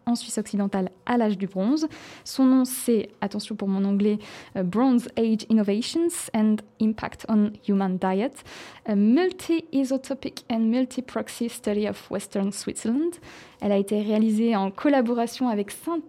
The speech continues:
cinq autres de vos collègues issus de l'Université de Genève, de l'Université de Neuchâtel, de l'Université française d'Aix-Marseille et de l'Université de Barcelone. Elle a, euh, été publiée en anglais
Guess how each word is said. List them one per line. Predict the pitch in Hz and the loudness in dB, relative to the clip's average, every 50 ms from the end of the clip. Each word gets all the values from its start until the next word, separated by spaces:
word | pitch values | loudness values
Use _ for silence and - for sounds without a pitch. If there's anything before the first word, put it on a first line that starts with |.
| - - | -12 -20
cinq | - - 311 320 302 294 - - | -8 -2 0 0 0 0 0 2
autres | 320 349 349 - - 233 | 2 2 2 2 0 0
de | 214 220 | 0 2
vos | 202 208 208 | 2 0 -2
collègues | - - 269 240 240 240 208 208 - | -2 0 2 2 2 2 0 0 -2
issus | 240 247 247 - - 247 | -2 -2 -2 -4 -4 -4
de | 214 196 | -2 0
l'Université | 196 202 196 196 196 190 - - - 196 | 0 0 0 0 -2 -4 -6 -4 -4 -4
de | 170 | -2
Genève, | 180 180 233 262 277 311 330 330 311 254 240 - | -2 0 2 4 4 4 2 2 -2 -4 -6 -4
de | 214 202 202 | -2 0 0
l'Université | 185 185 180 185 - - - - 180 | 0 0 -2 -4 -6 -10 -10 -6 -4
de | 170 | -2
Neuchâtel, | 190 226 - - 277 269 269 277 285 277 269 269 - - - - - _ _ - 214 | 0 -2 -2 -2 -4 -4 -2 0 0 0 0 -2 -4 -8 -20 -20 -20 _ _ -2 2
de | 202 240 | 2 4
l'Université | 226 226 220 202 208 202 - - - 202 202 | 4 4 4 4 2 -2 -6 -6 -6 -6 -6
française | - - 220 202 - 202 196 190 180 | -4 -6 -6 -6 -4 -2 -4 -4 -4
d'Aix-Marseille | 175 180 233 240 247 - - - 208 202 - - - - 285 302 302 311 302 - - - - _ - | -6 -6 -6 -6 -6 -6 -6 -6 -6 -6 -6 -8 -8 -6 -4 -2 -2 -4 -6 -10 -16 -20 -14 _ -2
et | 285 311 - | -2 0 0
de | 226 226 226 | 2 2 2
l'Université | 220 214 208 208 202 - - 220 208 - 202 | 4 4 2 2 0 -4 -8 -6 -4 -2 -2
de | 180 165 180 | -2 -2 -2
Barcelone. | 180 170 170 - 262 - - - 226 196 196 247 330 339 269 - - - - - - - - - - - - - - - - _ | -4 -4 -4 -4 -6 -6 -6 -6 -4 -2 -2 -2 0 -2 -2 -4 -6 -10 -20 -20 -20 -20 -20 -20 -20 -20 -20 -20 -20 -20 -8 _
Elle | - 240 247 240 240 | 2 4 4 4 4
a, | 233 233 233 226 220 208 - - | 4 4 4 4 2 2 0 0
euh, | 208 196 190 190 185 185 185 185 - - - | -2 -2 0 0 0 -2 -2 -4 -4 -6 -4
été | - 240 226 - 254 240 | -4 -4 -2 0 -2 -2
publiée | 247 - 233 226 233 226 | -2 -2 -2 -2 0 0
en | 202 196 208 | 2 2 2
anglais | 262 277 254 262 330 359 | 2 2 2 2 0 0